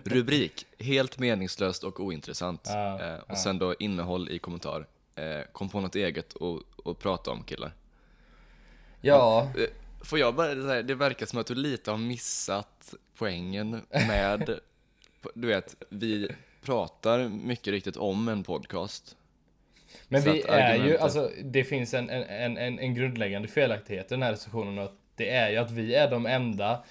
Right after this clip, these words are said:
Speaker 2: i hela världen som har en
Speaker 1: Mm.
Speaker 2: podd om det här ämnet.
Speaker 1: Eh, om en varg söker sin podd, ja.
Speaker 2: Ja, precis, ja.
Speaker 1: Ja.
Speaker 2: Men vi är de enda som har en podd om en varg söker sin podd.
Speaker 1: Det, eh, absolut.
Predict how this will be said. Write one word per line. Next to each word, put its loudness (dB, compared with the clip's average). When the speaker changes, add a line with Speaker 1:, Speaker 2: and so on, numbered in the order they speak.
Speaker 2:
i -12
hela 0
världen 2
som -2
har 6
en 6
Speaker 1:
Mm. 4
Speaker 2:
podd 4
om 0
det -6
här -2
ämnet. -6
Speaker 1:
Eh, 0
om 2
en -2
varg 0
söker -8
sin -12
podd, -10
ja. -2
Speaker 2:
Ja, 6
precis, -6
ja. 0
Speaker 1:
Ja. -6
Speaker 2:
Men 0
vi 6
är 6
de 2
enda 2
som -4
har 2
en -8
podd -4
om -6
en -6
varg -4
söker -14
sin -12
podd. -12
Speaker 1:
Det, 0
eh, -4
absolut. -2